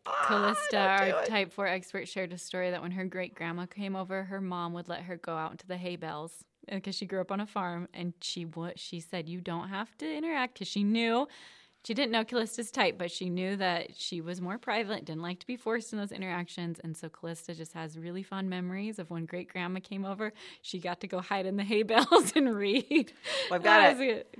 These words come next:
Speaker 2: good
Speaker 1: I've
Speaker 2: on
Speaker 1: got
Speaker 2: her
Speaker 1: a, that
Speaker 2: mom's
Speaker 1: just
Speaker 2: part.
Speaker 1: prompted a practice for grandparents, 'cause there's a tendency for a grandparent to say,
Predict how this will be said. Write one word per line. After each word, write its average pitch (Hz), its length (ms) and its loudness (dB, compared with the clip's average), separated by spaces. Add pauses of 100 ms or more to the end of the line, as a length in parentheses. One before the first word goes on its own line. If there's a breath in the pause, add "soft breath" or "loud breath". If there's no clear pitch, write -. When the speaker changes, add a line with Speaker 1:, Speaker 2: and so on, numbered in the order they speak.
Speaker 2:
good 311 140 6
Speaker 1:
I've 262 80 10
Speaker 2:
on 247 40 12
Speaker 1:
got 208 140 12
Speaker 2:
her 208 100 12
Speaker 1:
a, - 40 10
that 240 160 12
Speaker 2:
mom's 233 120 8
Speaker 1:
just 285 140 4
Speaker 2:
part. 190 100 6
Speaker 1:
prompted 202 400 8
a 170 80 8
practice 190 540 2
for 151 160 -6
grandparents, 156 920 -2
'cause 143 200 -6
there's 151 260 -4
a 160 80 -6
tendency 190 560 -4
for 165 220 -6
a 139 60 -4
grandparent 143 760 -4
to 143 120 -12
say, 131 520 -6